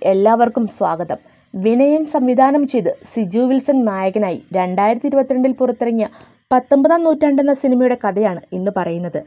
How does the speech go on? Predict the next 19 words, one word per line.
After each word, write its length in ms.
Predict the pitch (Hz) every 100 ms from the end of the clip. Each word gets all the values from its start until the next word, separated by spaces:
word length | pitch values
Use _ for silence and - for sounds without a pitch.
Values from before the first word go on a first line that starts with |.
| _ _ _ _ -
സിനിമയുടെ 480 | 302 294 339 370 381
തുടക്കം 360 | 330 233 233 196 - _ 262
തിരുവിതാംകൂർ 580 | 254 285 311 320 330
ആസ്ഥാനമാക്കിയുള്ള 800 | 330 294 294 277 277 269 254 214 -
ഈസ്റ്റ് 340 | 185 196 - 233
ഇന്ത്യ 160 | 247 262
കമ്പനിയുടെ 300 | 226 214 214
മന്ദിരമാണ് 580 | 214 180 180 214 226 185 180
കാട്ടുന്നത്. 440 | 165 - 175 - - _ _ _ -
അവിടെ 260 | 190 247
സായിപ്പുമാരും 760 | 311 254 220 233 294 285 285 254 190
നാടുവാഴികളും 840 | 185 196 233 302 302 277 277 269
തമ്മിൽ 220 | 254 233 - -
പല 220 | 262 359
കാര്യങ്ങളും 420 | 370 202 196 208
സംസാരിക്കുന്നു. 680 | 214 185 160 185 185 190 165 - _ _ _ -
അവിടെ 240 | 285 339 -
പ്രധാന 400 | 247 214 233 330
നാടുവാഴിയായിരുന്ന 840 | 339 302 294 294 302 285 262 247